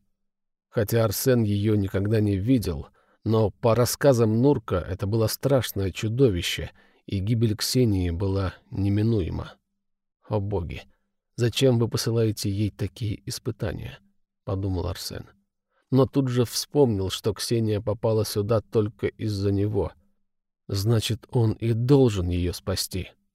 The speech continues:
Эх, если бы у него во власти были могучие джинны. Но он был один и был сейчас только человеком. "Послушай, Эрпа", —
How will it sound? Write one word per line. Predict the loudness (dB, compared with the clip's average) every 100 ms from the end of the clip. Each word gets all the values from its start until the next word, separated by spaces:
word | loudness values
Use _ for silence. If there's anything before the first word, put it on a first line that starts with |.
| _ _ -4
Эх, | -4 -4 -14 -16 -12
если | -4 0 0 0 0
бы | 2
у | 2
него | 2 2 2
во | 2 2
власти | 2 2 0 -2
были | -2 0 2
могучие | 2 0 -2 -4 -4 -2 -2
джинны. | -4 -4 -4 -4 -8 -12 _ _ _ _ _ _ _ -4
Но | 0 2
он | 0
был | 0 -2
один | -2 -4 0 0 0 -2
и | -4
был | -2 -2 -2
сейчас | -4 0 0 -2 _ _ _ _ -6
только | -4 -4 -6
человеком. | -2 -2 -2 -4 -8 -14 -16 _ _ _ _ _ _ _ _ _ _ _
"Послушай, | -2 0 2 2 2 -4 -4 -2
Эрпа", — | -4 -2 -8